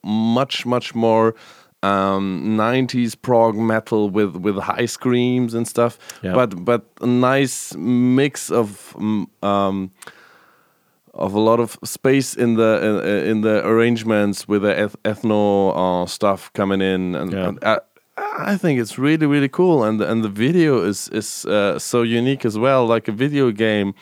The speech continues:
Speaker 2: Yeah.
Speaker 1: with those characters, uh, like in a fantasy R P G or whatever.
Speaker 2: Yeah, the animation
Speaker 1: Um,
Speaker 2: is fantastic.
Speaker 1: Yeah. Um, really, really cool stuff. I, I, I absolutely enjoy that. Uh,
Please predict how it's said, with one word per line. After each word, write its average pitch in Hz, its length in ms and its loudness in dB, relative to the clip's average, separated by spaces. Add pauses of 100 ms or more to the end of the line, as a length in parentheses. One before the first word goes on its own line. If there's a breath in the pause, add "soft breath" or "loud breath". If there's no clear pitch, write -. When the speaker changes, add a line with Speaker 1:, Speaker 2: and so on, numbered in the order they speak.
(180 loud breath)
Speaker 2:
Yeah. 107 180 2
Speaker 1:
with 98 160 -2
those 104 200 0
characters, 104 880 0
uh, 95 320 2
like 98 260 0
in 98 140 -2
a 92 300 -2 (460)
fantasy 98 1120 -2
R 92 260 0
P 101 180 -4
G 107 280 -4
or 98 80 0
whatever. 92 460 -2 (180 loud breath)
Speaker 2:
Yeah, 127 120 0
the 98 80 2
animation 104 500 0
Speaker 1:
Um, 87 60 -6
Speaker 2:
is - 100 -14
fantastic. 85 480 -10
Speaker 1:
Yeah. 98 340 0 (420 soft breath)
Um, 85 540 0 (460)
really, 190 320 2
really 185 200 4
cool 170 180 2
stuff. 156 340 0
I, 113 220 2
I, 123 400 2
I 127 260 0
absolutely 139 520 -2
enjoy 131 360 -2
that. 104 340 -4
Uh, 90 380 -2